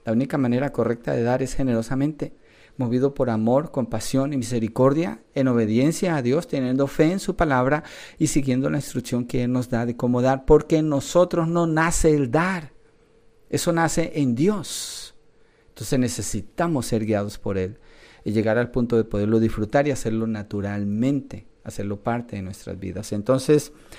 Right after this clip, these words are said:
lo primero que vimos es que dar es característico del creyente verdadero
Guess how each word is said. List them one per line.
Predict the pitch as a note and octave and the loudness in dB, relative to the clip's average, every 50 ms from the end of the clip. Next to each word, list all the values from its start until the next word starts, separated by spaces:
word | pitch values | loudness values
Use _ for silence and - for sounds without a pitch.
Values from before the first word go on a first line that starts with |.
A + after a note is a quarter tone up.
| - - - - | -20 -20 -20 -2
lo | - A#2 A2+ | 0 0 2
primero | - - A#2 B2+ C#3 D#3 D3+ | 4 4 6 6 6 6 6
que | - C#3+ | 4 2
vimos | C3 C3+ C#3+ D#3 D#3 D3+ C#3 | 4 4 4 4 2 0 0
es | D3 B2 - | -2 -2 0
que | - C3+ B2 | 0 0 2
dar | A#2 B2 C3+ D3 D#3+ | 2 2 2 2 0
es | D#3 - | -2 -2
característico | - D3 C#3 C3 A#2+ - - A#2 C3 - - B2 - B2+ | -2 0 -2 -2 -2 -2 -4 -4 -4 -4 -6 -2 0 2
del | A#2+ A#2 | 0 2
creyente | A#2 - G#2 G2+ A2+ C#3 D#3 E3 - F3+ F3 | 0 -2 -4 -2 0 0 0 0 -2 -2 -2
verdadero | F3 E3+ E3+ D#3 C#3+ B2+ B2 A#2 B2 B2 | -2 0 0 0 0 0 0 0 -2 -4